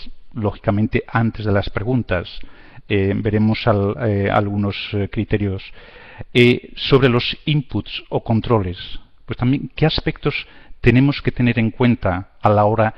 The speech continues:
de seleccionar un, eh, control u, u otro. Eh, sobre las acciones, por ejemplo, sobre los botones, pues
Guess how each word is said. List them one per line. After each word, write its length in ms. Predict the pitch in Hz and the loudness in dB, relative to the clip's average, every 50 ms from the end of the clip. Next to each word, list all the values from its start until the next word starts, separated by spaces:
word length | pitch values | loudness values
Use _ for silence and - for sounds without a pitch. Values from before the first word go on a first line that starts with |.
| - - - - | -12 -20 -12 -12
de 280 | - - - 113 120 - | -4 0 2 2 2 2
seleccionar 920 | - - - - 113 107 107 - - - 113 101 110 113 107 110 - - - - | -2 -6 0 2 2 2 2 0 -2 -2 0 2 2 4 4 2 0 -2 -6 -4
un, 380 | 135 127 123 117 113 117 117 - | -2 2 2 2 2 2 0 0
eh, 260 | - - 107 104 104 - | 0 2 2 2 2 0
control 580 | - 110 101 101 98 - - 113 107 107 104 104 - | -2 -4 -4 -2 -2 -2 -2 0 2 2 0 0 -4
u, 300 | - 117 104 104 104 104 | -8 -6 -4 -2 -2 -2
u 360 | 104 - - 120 110 104 110 | -2 -4 -4 -6 -2 0 0
otro. 380 | 127 131 - - - - 90 - - - - _ _ _ _ _ - - - - - - - - - - - | 0 0 0 -4 -8 -8 -10 -10 -14 -20 -20 _ _ _ _ _ -20 -20 -20 -20 -20 -20 -20 -20 -20 -12 -2
Eh, 380 | - 117 117 117 117 120 - - - - - - - - | 2 4 6 6 6 4 2 -4 -10 -16 -20 -18 -14 -10
sobre 280 | - - - 123 123 123 | -4 2 4 6 6 6
las 200 | 127 - - - | 6 4 4 0
acciones, 800 | 123 - - - - 165 156 120 92 90 92 - - - - - _ - - - - _ - | -2 -2 -2 -6 -2 0 2 2 2 0 -4 -8 -14 -18 -20 -20 _ -20 -20 -20 -20 _ -8
por 100 | - - | -8 -6
ejemplo, 300 | - - 120 - - 110 | -2 -2 -2 -2 -2 -6
sobre 260 | - - 117 104 104 | -4 -2 -2 0 0
los 180 | 101 101 104 - | 0 -2 -4 -4
botones, 560 | 110 107 - - 143 123 107 98 95 - - - - - - - - - | -4 -6 0 2 2 2 2 0 -2 -6 -12 -20 -20 -20 -12 -10 -8 -2
pues 220 | - 127 - - | 0 0 -2 -2